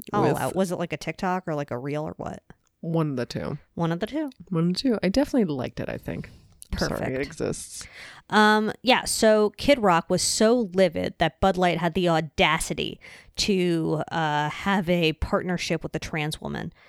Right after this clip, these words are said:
Speaker 1: that he said, "Grandpa's feeling a little frisky today," famously.
Speaker 2: Immediately.
Speaker 1: And then he turned around and shot, like, with his stupid little gun,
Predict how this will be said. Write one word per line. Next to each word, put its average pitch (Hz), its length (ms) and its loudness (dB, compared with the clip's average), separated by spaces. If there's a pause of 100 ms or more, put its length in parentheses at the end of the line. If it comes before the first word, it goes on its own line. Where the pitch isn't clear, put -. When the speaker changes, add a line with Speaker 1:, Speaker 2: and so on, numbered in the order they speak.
(260)
Speaker 1:
that 165 160 0
he 254 180 0
said, 170 360 0
"Grandpa's 156 340 -2
feeling 165 200 -2
a - 20 -8
little 175 140 2
frisky - 340 -6
today," - 280 -4
famously. 175 680 -4 (180)
Speaker 2:
Immediately. 156 500 6
Speaker 1:
And 165 140 0 (120)
then - 140 -18
he - 260 -4
turned 226 340 2
around 185 540 0
and 180 200 -2
shot, - 640 4 (840)
like, 180 280 -2
with 185 200 2
his 180 300 0 (160)
stupid 220 360 0
little 220 200 4
gun, 165 460 0